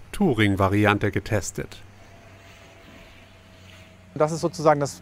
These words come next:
Speaker 2: Brot- und Butterschiff von Top Cut, ist der Bestseller. Ähm, ein siebzehn Fuß Cut,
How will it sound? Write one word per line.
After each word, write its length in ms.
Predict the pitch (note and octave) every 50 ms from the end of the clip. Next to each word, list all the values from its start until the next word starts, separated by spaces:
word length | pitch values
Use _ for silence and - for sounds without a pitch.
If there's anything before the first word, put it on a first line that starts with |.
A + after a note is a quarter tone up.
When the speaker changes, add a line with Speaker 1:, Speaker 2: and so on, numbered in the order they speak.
| - -
Speaker 2:
Brot- 300 | D3 C3+ C3+ D3+ E3 D#3
und 180 | D#3 C#3+ B2+ -
Butterschiff 580 | D3+ D3 - B2 G#2 G#2+ - - - A#2+ A2
von 500 | - - - B2+ A#2+ A#2 A#2+ A#2 A#2 A2+ -
Top 220 | - - C#3 - -
Cut, 160 | - D3 C3+
ist 180 | B2 - -
der 100 | - A#2+
Bestseller. 720 | A2+ - C#3 D#3 - - - - - B2+ A#2+ B2+ D#3+ G#3 - - - - - - - - - - - - - -
Ähm, 500 | - C3+ C#3 C#3+ D3 D3+ D#3 D3+ D3+ D#3 E3+ - - _ -
ein 240 | - C#3+ D3 D3 C3+
siebzehn 360 | F#3 G3+ - - - D#3 C3+
Fuß 280 | - G3+ A3 A3+ -
Cut, 420 | - - G3+ G#3+ G#3+ - - -